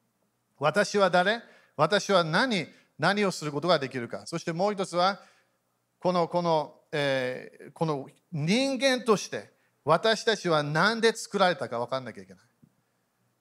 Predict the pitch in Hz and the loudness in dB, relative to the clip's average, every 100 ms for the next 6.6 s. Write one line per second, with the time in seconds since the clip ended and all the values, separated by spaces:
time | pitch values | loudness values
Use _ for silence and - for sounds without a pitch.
0 | _ _ _ _ _ _ _ _ _ _ | _ _ _ _ _ _ _ _ _ _
1 | _ _ _ 135 151 202 196 190 170 139 | _ _ _ -4 2 2 2 2 2 2
2 | 170 196 208 202 185 180 170 214 196 131 | 0 0 2 4 4 2 0 -2 -8 -6
3 | 147 156 170 165 156 127 98 - _ _ | -4 -2 -2 -2 -4 -8 -10 -16 _ _
4 | _ _ _ _ _ _ _ _ _ _ | _ _ _ _ _ _ _ _ _ _
5 | _ _ 135 151 180 190 175 160 143 214 | _ _ -2 2 0 0 -2 0 2 2
6 | 202 185 180 147 101 | 2 0 -2 -2 -6